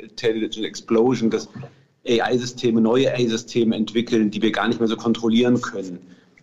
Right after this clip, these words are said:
Ist, ist, wie viel Science Fiction ist da noch drin? Wie weit sind wir davon entfernt? Weil dann wird's ja schon ein bisschen schwieriger als das, was wir bis jetzt diskutiert haben.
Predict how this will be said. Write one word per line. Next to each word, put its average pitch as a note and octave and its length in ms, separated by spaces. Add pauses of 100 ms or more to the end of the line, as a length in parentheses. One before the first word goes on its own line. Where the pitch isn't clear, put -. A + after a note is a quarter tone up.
(100)
Ist, - 260
ist, - 260
wie B2+ 80
viel B2+ 180
Science A#2+ 380
Fiction B2+ 400
ist A#2+ 200
da A2 100
noch A2 180
drin? B2+ 500
Wie A2 140
weit G#2+ 160
sind A#2 140
wir A2+ 80
davon A2 260
entfernt? G#2 560
Weil A#2 120
dann B2+ 260
wird's C3+ 160
ja C3+ 80
schon C#3 320
ein A#2+ 120
bisschen - 360
schwieriger A2 480
als G2 100
das, G#2+ 220
was G#2+ 100
wir A2 80
bis - 160
jetzt - 240
diskutiert G2 480
haben. F#2 240